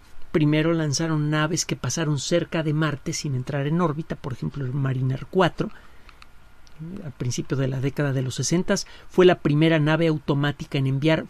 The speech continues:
fotos de calidad de otro planeta del sistema solar. Mm, pasaron los años y, y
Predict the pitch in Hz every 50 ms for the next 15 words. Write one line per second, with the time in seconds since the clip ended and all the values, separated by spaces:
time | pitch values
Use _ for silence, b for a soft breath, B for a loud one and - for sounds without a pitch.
0 | - - - 180 170 160 - - 180 160 - - b b b b b b b -
1 | - 139 139 127 - - 147 143 139 135 127 151 160 160 - - - - - -
2 | - - - - - - - 147 127 143 135 135 139 - - - - - - -
3 | - - - - - 180 170 - 190 180 160 156 156 151 - - - 170 160 147
4 | 143 143 147 160 160 - - 165 147 131 147 127 - - 143 - - - 147 147
5 | 147 - 151 151 160 247 302 - - - - - - - - b b b b b
6 | b b b b b b b b b b b b b b b - - - - -
7 | - 381 339 370 214 190 180 175 - - - 175 - - 185 185 180 180 175 175
8 | 160 - 202 202 208 214 220 214 196 - - 185 202 285 254 170 147 156 151 147